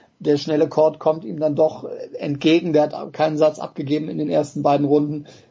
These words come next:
Das ist noch nicht gewonnen. Auf der anderen Seite muss der Anspruch von Alexander Zverev bei diesem Draw, wenn es jetzt gegen die zweiunddreißig der Setzliste geht und man dann, äh, guckt, dass der Gegner im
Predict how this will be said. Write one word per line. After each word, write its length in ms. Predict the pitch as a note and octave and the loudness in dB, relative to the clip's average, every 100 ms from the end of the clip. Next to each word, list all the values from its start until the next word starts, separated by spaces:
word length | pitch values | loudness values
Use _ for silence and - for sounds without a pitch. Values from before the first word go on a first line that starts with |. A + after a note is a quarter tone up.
| - | -2
Das 180 | D3 | -2
ist 160 | F#3+ D3+ | -2 -2
noch 100 | E3+ | -2
nicht 160 | D#3+ - | -2 0
gewonnen. 380 | D3+ D3 C#3 - | 2 2 2 -2
Auf 180 | C3+ | -6
der 160 | - - | -4 -6
anderen 260 | D#3+ F#3+ E3+ | -4 -4 0
Seite 560 | E3 F#3+ A3+ B3+ D#4+ _ _ _ _ _ | 2 2 2 0 -2 _ _ _ _ _
muss 360 | C#3 D#3 E3 - | 0 2 2 2
der 160 | F#3 | 0
Anspruch 420 | D#3+ D#3+ - E3 D3+ | 0 -4 -2 0 0
von 140 | D3+ | 0
Alexander 460 | C#3 C3+ C#3 C3 B2+ | 0 0 0 0 0
Zverev 480 | - C#3+ F#3 G#3 - | 2 2 4 0 2
bei 160 | C#3 | 0
diesem 320 | C3+ C3 C3 | 0 -4 -4
Draw, 320 | B2 C#3+ G3 G3+ | 2 4 4 2
wenn 100 | D3 | -4
es 100 | C#3+ | -4
jetzt 200 | B2+ - | -6 -6
gegen 160 | C3 | -6
die 80 | B2 | -6
zweiunddreißig 680 | - C3 C3 C3 C#3+ D3+ D#3+ | 0 2 2 0 0 -2 -2
der 120 | D#3+ | 2
Setzliste 580 | D#3 D#3+ E3+ E3+ - C#3 | 2 0 -2 -4 -2 0
geht 300 | D3+ G#3 G#3 | 4 4 2
und 120 | D3+ | -4
man 200 | C#3 C#3+ | -4 0
dann, 320 | C#3 C3+ C3 - _ _ | 0 0 -4 -10 _ _
äh, 300 | - D3 C#3 - C#3 | 0 4 4 0 0
guckt, 480 | E3 E3 - - | 0 0 -6 -2
dass 520 | D3 C#3 - - - - | 0 0 -2 -12 -10 -2
der 160 | C#3 C3 | 0 0
Gegner 640 | C#3 C#3+ C#3+ C#3+ C#3+ C#3+ | 0 0 0 2 2 2
im 680 | D3+ C#3 C3 C3 C3 B2+ B2 | 2 2 2 0 0 -2 -6